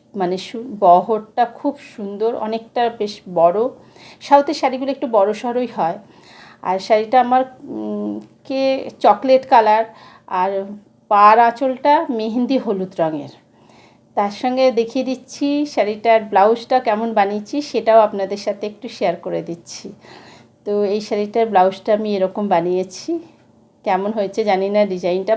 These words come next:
পরলে কেমন লাগবে, তো আপনাদেরকে পুরো সবটাই দেখালাম। তো এটা নারায়ণ পেট্টাটা আমার খুব ভালো লেগেছে, শাড়িটা খুব হালকা শাড়িটা।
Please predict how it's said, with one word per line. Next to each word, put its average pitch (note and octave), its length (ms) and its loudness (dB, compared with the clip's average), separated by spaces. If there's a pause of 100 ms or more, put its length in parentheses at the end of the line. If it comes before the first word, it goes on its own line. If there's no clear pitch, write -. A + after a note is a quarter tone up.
পরলে F#3+ 260 -2 (100)
কেমন G3 220 2 (120)
লাগবে, E3+ 320 0 (600)
তো - 40 -6 (100)
আপনাদেরকে G#3 520 -2 (120)
পুরো A3+ 160 -2 (960)
সবটাই A3 480 2
দেখালাম। A3 500 4 (680)
তো G#3+ 40 -16 (200)
এটা G#3 180 -2 (140)
নারায়ণ G3 400 2
পেট্টাটা G#3+ 400 0 (100)
আমার G3+ 160 -2 (160)
খুব C4+ 140 -4 (100)
ভালো G3+ 240 4
লেগেছে, G#3+ 280 -2 (160)
শাড়িটা G3 280 0 (120)
খুব - 120 0 (140)
হালকা G#3 460 2
শাড়িটা। D3 420 -8